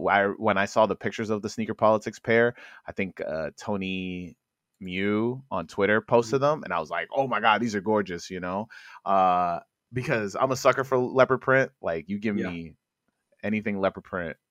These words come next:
Speaker 2: Yeah.
Speaker 1: like, I'll, I'll rock the shit out of it. But
Speaker 2: Yeah.
Speaker 1: that Extra Butter pair is my sneaker of the year just because of what it means to me.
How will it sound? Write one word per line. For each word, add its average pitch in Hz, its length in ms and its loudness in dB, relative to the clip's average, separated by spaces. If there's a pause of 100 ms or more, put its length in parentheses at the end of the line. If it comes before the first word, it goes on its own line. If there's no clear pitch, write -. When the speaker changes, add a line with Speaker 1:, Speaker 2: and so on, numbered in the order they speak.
(140)
Speaker 2:
Yeah. 113 120 -8
Speaker 1:
like, 67 360 -8
I'll, 82 320 -2
I'll 90 160 0
rock 78 240 -4
the 73 80 -18
shit 78 180 -8
out 73 160 -6
of 71 100 -12
it. 67 240 -12
But 82 320 -6 (160)
Speaker 2:
Yeah. 107 280 -12 (680)
Speaker 1:
that 98 180 6
Extra 95 220 0
Butter 82 240 -2
pair 82 280 -2
is 78 120 -8
my 80 180 -4
sneaker 85 320 -8
of 76 100 -8
the 80 100 -12
year 78 420 -8 (300)
just - 180 -14
because 85 240 -12
of 82 60 -12
what 80 140 -6
it 78 60 -12
means 78 240 -12
to - 80 -14
me. 76 320 -12